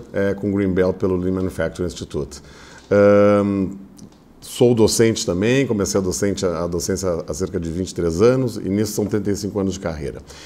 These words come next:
Eu comecei a minha carreira, é, montando uma empresa de representação comercial. E, e te digo que, que a venda, ela é uma escola pra qualquer negócio, né? É,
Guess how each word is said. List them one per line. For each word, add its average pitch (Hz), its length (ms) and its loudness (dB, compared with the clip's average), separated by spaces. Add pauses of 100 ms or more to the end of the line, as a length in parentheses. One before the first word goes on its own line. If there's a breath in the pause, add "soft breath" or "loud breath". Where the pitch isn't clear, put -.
Eu 92 80 -4
comecei 147 460 6
a 131 180 4
minha 113 140 2
carreira, 92 580 4 (400 loud breath)
é, 98 640 6 (140)
montando 98 340 0
uma 131 80 4
empresa 123 260 0
de 120 60 2
representação 107 440 -2
comercial. 92 600 -4 (640 loud breath)
E, 98 600 0 (100)
e 80 40 -6
te - 160 -10
digo 117 260 -2
que, 110 360 -2 (100)
que 92 340 -2 (440)
a 87 100 -2
venda, 113 440 2
ela 101 340 4
é 98 100 4
uma 110 140 0
escola 104 680 2
pra 98 280 -2
qualquer 104 500 4
negócio, 82 560 0
né? 87 240 -4 (560 loud breath)
É, 101 480 4